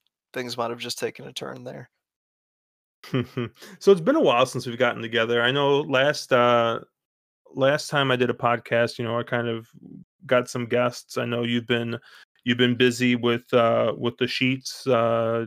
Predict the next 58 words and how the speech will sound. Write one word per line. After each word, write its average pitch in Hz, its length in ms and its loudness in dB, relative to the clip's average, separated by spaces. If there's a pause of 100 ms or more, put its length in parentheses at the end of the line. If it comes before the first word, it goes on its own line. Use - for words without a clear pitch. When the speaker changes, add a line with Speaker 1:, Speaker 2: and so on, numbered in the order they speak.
Speaker 2:
Just 120 260 -4
Pick - 140 -6
Winners 117 220 -4
at 123 240 -4
just - 240 -4
pick 123 160 -6
winners 117 220 -4
dot 113 180 -2
net. 131 340 2 (320)
I 113 80 -6
know 113 100 0
you've 117 160 0
been 113 140 0
busy 113 300 0
trying 117 240 0
to 113 80 -4
beat 120 480 -2 (540)
Amazon 135 680 4
head-to-head, 135 920 0 (360)
uh, 113 280 0
in 117 60 -6
Kentucky 127 400 -6
Downs. 131 680 0 (380)
Um, 113 480 -4
and, 120 380 -4
uh, 120 540 -2
you 123 120 -4
know, 139 300 -2
I 139 80 -6
know, 135 420 -2 (540)
you 120 100 0
know, 131 80 2
life 127 260 2
gets 135 200 -2
in 135 40 0
the 123 60 2
way 143 100 2
a - 20 0
little 123 160 0
bit, 120 160 -2
so 127 140 -4
it's, 123 160 -4
it's 117 160 -4
good 165 200 -2
to 160 60 0
finally, 151 320 2
like, 131 180 0
sit 139 140 -6
down 135 180 0
and 127 100 -2
talk 131 220 0
with 135 120 -6
you 123 100 -10
a - 20 -10
little 123 200 -8
bit 131 240 -6
'cause, 113 280 -14
uh, 123 280 -6